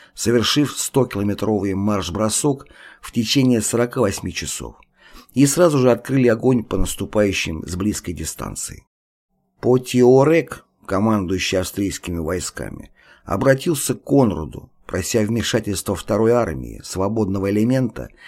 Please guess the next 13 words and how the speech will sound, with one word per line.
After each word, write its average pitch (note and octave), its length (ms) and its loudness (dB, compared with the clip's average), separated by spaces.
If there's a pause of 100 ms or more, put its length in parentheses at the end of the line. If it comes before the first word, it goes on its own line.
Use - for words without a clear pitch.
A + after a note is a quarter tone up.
(200)
в - 100 -16
планах G#2 500 2
Д A#2 260 2
и A2+ 240 -4
В, F2+ 340 -4 (500)
чтобы C#3+ 380 2
она C#3 180 4
частично C3+ 840 -2 (220)
приняла B2+ 400 4
на G#2+ 100 2
себя G#2 320 0
удар G2 360 0
противника. - 800 -10